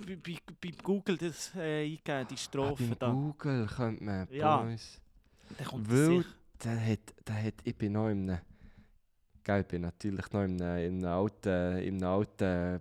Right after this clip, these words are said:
Speaker 2: Techno-Schuppen gsi in Paris. Und dort hat das jemand, äh, hat das jemand so in einer Techno-Version aufgelegt und es war verdammt geil gsi.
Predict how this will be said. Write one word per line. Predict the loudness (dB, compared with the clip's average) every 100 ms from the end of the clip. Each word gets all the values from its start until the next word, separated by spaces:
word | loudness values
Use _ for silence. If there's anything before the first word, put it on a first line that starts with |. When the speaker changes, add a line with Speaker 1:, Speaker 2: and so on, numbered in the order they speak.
| -4
Speaker 2:
Techno-Schuppen | -2 0 0 2 0 0 -4
gsi | 0 0
in | 0 0
Paris. | 2 2 0 -4 -16 -20 -20 -20 -20 -20 -20 -20 _ -4
Und | 0
dort | 2 2 0
hat | -2
das | -4 -2
jemand, | -2 -2 0
äh, | 2 2 0 -4
hat | -6
das | -6
jemand | -4 -4 -6
so | -2 0 2 0
in | -2 -4
einer | -4 -6
Techno-Version | -6 -4 -6 -6 -4 -4 -4 -6 -12 -10
aufgelegt | -10 -8 -10 -4 -4 -4 -8
und | -12
es | -10 -8
war | -8
verdammt | -8 -8
geil | -8 -8 -12
gsi. | -14 -12